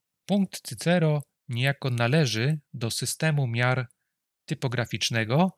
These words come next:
a konkretniej do systemu miar Didota.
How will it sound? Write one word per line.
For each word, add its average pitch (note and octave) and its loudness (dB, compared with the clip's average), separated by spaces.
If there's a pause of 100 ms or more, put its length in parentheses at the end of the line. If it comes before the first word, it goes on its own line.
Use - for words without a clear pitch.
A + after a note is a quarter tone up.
(200)
a D#3 -2
konkretniej D3 -2
do A#2+ -4
systemu B2+ -4
miar A2 -4
Didota. A#2+ -2